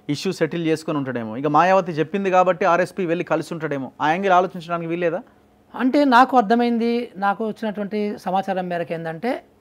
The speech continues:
Speaker 2: అంటే ఆయనతో కూడా డిస్కస్ చేసినప్పుడు కూడా నాకు మొత్తం ఎంత వచ్చిన సమాచారం ఏంటంటే,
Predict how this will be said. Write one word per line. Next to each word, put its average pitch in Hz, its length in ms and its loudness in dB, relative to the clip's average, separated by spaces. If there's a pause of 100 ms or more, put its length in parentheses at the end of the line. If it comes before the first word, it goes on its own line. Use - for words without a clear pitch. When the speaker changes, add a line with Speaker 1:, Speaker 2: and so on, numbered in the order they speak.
(760)
Speaker 2:
అంటే 170 360 -6
ఆయనతో 180 520 -6
కూడా 185 260 -2
డిస్కస్ 151 340 -8
చేసినప్పుడు 151 340 -12
కూడా 185 140 -10
నాకు 165 260 -8
మొత్తం 151 360 -10
ఎంత 147 260 -12
వచ్చిన 147 400 -10
సమాచారం 143 460 -12
ఏంటంటే, 143 480 -6